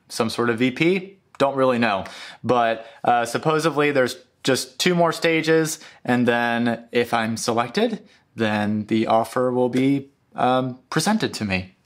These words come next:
I will say, I'm trying not to be falsely optimistic about this opportunity, because I know that they're probably interviewing a lot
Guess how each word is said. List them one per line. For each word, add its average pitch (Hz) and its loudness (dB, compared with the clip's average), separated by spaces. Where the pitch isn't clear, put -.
I 143 0
will 208 2
say, 131 0
I'm 131 0
trying 190 0
not 147 0
to 143 -4
be 123 0
falsely 120 0
optimistic 107 -2
about 101 -2
this 107 -2
opportunity, 98 -2
because 113 0
I 165 2
know 202 0
that 185 2
they're 143 0
probably 123 0
interviewing 120 0
a 110 -2
lot 113 0